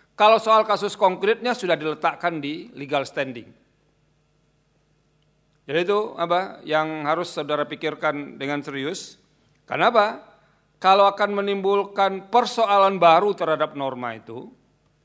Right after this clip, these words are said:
menimbulkan ketidakpastian hukum, lalu kemudian merusak konstruksi norma itu terhadap norma lain, nah pasti mahkamah tidak akan mengabulkan permohonan.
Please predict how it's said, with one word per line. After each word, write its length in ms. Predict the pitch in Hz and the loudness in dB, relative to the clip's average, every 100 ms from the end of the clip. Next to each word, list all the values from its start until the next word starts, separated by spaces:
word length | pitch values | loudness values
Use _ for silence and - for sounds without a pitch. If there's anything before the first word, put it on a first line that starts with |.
| _ _ _ _ _ _ | _ _ _ _ _ _
menimbulkan 880 | 151 185 202 208 202 214 208 202 190 | 0 0 2 2 4 4 4 0 2
ketidakpastian 800 | 202 202 180 165 170 156 - 156 | -6 -2 2 2 2 0 0 -2
hukum, 720 | 147 143 139 131 139 - - _ _ _ _ _ - | -2 -4 -4 -6 -6 -12 -18 _ _ _ _ _ 2
lalu 320 | 151 180 202 | 4 6 4
kemudian 480 | 202 190 196 185 185 | 2 0 2 2 2
merusak 800 | 175 175 175 247 277 277 - - | 4 2 2 -2 0 0 0 0
konstruksi 800 | 202 190 185 - 190 - - 185 | 2 2 0 -4 -4 -4 -4 0
norma 400 | 175 170 170 160 | 2 2 2 0
itu 240 | 165 208 | 0 -4
terhadap 320 | 180 165 165 | 0 2 2
norma 320 | 160 156 151 147 | 0 -2 0 2
lain, 400 | 135 160 202 269 _ _ _ | 2 -2 -6 -16 _ _ _
nah 160 | 135 | -4
pasti 240 | 160 156 202 | -2 -2 -2
mahkamah 320 | 170 175 160 | -2 -2 -2
tidak 240 | 160 143 | -4 -2
akan 320 | 147 147 147 139 | -4 -6 -12 -4
mengabulkan 480 | 143 139 156 139 | -4 0 -2 -2
permohonan. 480 | 135 131 131 139 107 | -4 -6 -6 -6 -10